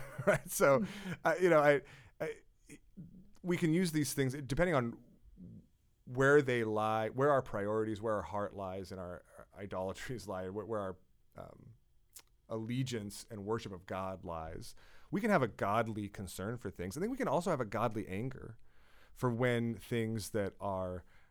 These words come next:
Speaker 1: um, when God's justice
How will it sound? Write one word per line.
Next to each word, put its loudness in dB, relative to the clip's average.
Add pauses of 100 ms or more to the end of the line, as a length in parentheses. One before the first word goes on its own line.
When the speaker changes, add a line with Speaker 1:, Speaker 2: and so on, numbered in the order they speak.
(120)
Speaker 1:
um, -6 (960)
when 2
God's 2
justice -8